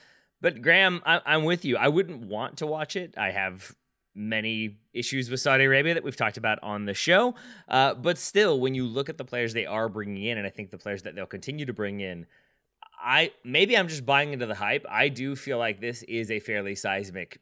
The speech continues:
change in the global soccer landscape in a way that I never felt about China, for example. That always felt sort of flash in the pan, uh, sort of at the be-,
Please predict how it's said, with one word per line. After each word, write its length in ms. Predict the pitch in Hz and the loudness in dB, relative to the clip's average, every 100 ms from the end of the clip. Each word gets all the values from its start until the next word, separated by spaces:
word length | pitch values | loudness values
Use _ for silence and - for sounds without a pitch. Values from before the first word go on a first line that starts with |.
| _ | _
change 580 | - 104 92 85 82 - | -6 -6 -6 -10 -14 -12
in 300 | 95 92 90 | -10 -10 -8
the 100 | 90 | -10
global 300 | 87 92 87 | -8 -8 -10
soccer 340 | - 92 90 87 | -10 -10 -10 -10
landscape 580 | 85 101 135 143 143 _ _ _ | -8 -8 -4 -4 -4 _ _ _
in 140 | - 135 | -4 2
a 40 | |
way 160 | 135 135 | 4 6
that 100 | 131 | 4
I 100 | 123 | 4
never 320 | 120 123 120 | 4 2 2
felt 320 | - 113 104 | 0 -2 -2
about 280 | 104 98 87 | -2 -4 -4
China, 380 | - 120 90 82 | -4 -2 -2 -8
for 180 | - 87 | -8 -10
example. 480 | 92 92 78 80 | -8 -10 -12 -12
That 180 | 82 104 | -10 -6
always 340 | 101 117 117 - | -2 0 -2 -2
felt 240 | 113 - | -6 -6
sort 140 | 110 101 | -10 -10
of 60 | |
flash 320 | - 107 - | -8 -6 -6
in 60 | 107 | -8
the 80 | 98 | -10
pan, 520 | 113 107 104 104 101 - _ _ - | -4 -2 0 -4 -10 -14 _ _ -4
uh, 360 | 95 92 87 - _ - | 0 0 -2 -6 _ -8
sort 160 | 107 | -4
of 80 | 101 | -2
at 260 | - 101 82 | -2 -4 -4
the 40 | |
be-, 140 | 110 | -8